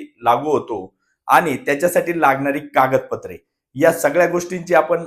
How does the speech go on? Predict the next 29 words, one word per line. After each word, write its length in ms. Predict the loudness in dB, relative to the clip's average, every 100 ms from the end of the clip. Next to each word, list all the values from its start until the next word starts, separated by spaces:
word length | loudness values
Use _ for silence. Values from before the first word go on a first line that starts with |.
| -2
माहिती 500 | 2 2 0 -2 -2 -4
घेणार 280 | -4 0 6
आहोत. 320 | 8 8 4 -2 -18 _ _ -8
सुरुवातीलाच 680 | 0 2 2 4 4 4 -4 -4
आपल्याला 320 | 0 2 2
विनंती 340 | 0 -2 -4 -2
करतो 340 | -2 -2 -6
की 160 | -4 -2
आपण 300 | -2 -2 -2
अजूनही 720 | -2 0 -2 -2 -2 -4 -4 -4
आपल्या 240 | -2 0
हक्काचे 480 | 0 0 0 0 -4
केतन 400 | -4 -6 -4 -4
खोरे 180 | -2 -2
पाटील 400 | 0 -2 -2 -8 -10 _ _ -2
हे 160 | 0
YouTube 240 | 0 -4 -4
चॅनेल 280 | -2 -2 -2
सबस्क्राईब 480 | -4 -2 0 0 -2
केले 160 | -2 0
नसेल 360 | -2 -4 -10 -14 _ _ _
तर 160 | -2 0
ते 80 | 0
सबस्क्राईब 480 | 2 2 2 0 2
करावे 340 | 2 2 0 -6 _ _ _ _ 2
व 200 | 6 6 6 -2 -14 _ _ _
वेळ 240 | -2 0 2
न 140 | 2
दवडता 520 | 6 6 6 6 4